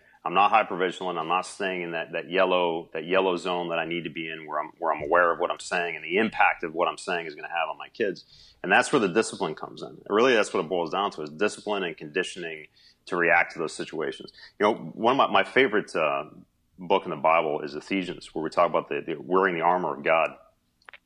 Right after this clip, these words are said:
And I spoke to a men's group years ago in my church about this. And when you pu-, when you put that spiritual armor on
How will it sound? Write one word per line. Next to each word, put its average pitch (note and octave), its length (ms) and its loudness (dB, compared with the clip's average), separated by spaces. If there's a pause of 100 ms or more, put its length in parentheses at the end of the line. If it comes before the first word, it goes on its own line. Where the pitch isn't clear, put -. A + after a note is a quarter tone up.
(120)
And F#2+ 120 0
I - 20 4
spoke G2+ 280 0
to G2+ 80 2
a F2+ 40 0
men's F#2 220 0
group F2 320 -4
years F2+ 300 0
ago E2 180 0
in D2+ 60 -4
my D2 120 -2
church F#2 300 0
about D2 220 0
this. - 240 -10 (680)
And F2+ 520 4
when F#2 140 0
you D3+ 120 4
pu-, - 160 -8
when G2+ 160 2
you D#3+ 80 0
put D#3+ 220 2
that C3 160 4
spiritual C#3 420 2
armor C#3 300 0
on D3+ 200 -10